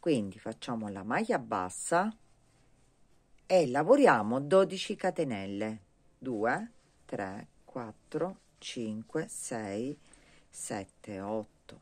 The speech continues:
nove, dieci, undici, dodici.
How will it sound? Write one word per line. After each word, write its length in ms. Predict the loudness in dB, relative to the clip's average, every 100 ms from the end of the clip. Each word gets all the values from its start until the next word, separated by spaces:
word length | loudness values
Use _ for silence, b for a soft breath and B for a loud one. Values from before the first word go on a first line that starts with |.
| -16
nove, 760 | -8 -6 -6 -8 -6 -6 -6 _ b b b b
dieci, 640 | -2 2 2 2 -6 -16 -18 _
undici, 640 | -2 -2 -2 -6 -10 -14 -18
dodici. 840 | -4 2 2 2 -2 -10 -8 -10